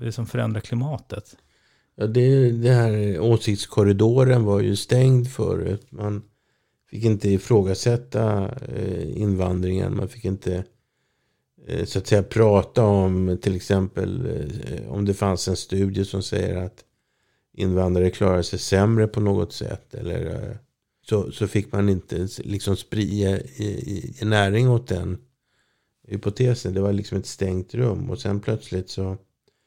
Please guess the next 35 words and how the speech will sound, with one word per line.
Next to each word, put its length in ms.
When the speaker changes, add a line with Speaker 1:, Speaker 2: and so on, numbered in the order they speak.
Speaker 2:
ändrades 520
åsiktskorridoren. 800
Den 180
öppnades 680
och 60
man 120
fick 180
tycka 520
en 120
hel 240
del 440
om, 480
eh, 100
det 240
här 80
med 140
invandringen. 800
Speaker 1:
Mm. 260
Speaker 2:
Och 120
det 100
kan 140
man 120
fråga 260
sig 140
om 80
det 80
var 120
bra 460
att 140
det 100
fanns 340
en 80
åsiktskorridor, 1000
för 140
att 240